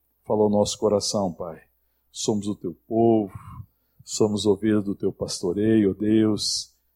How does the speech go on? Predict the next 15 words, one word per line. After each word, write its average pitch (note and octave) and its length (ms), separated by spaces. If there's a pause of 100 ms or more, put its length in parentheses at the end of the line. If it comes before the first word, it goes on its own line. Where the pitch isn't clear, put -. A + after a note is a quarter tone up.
Queremos G2+ 340
ser G2+ 200
apacentados G#2 1160
e G#2 40
ministrados G2+ 920 (400)
pela G#2 180
verdade G2+ 480
da G2 120
tua F#2 180
palavra, F2+ 760 (380)
em G#2+ 160
o G2 80
nome F#2+ 720
de - 160
Jesus. - 960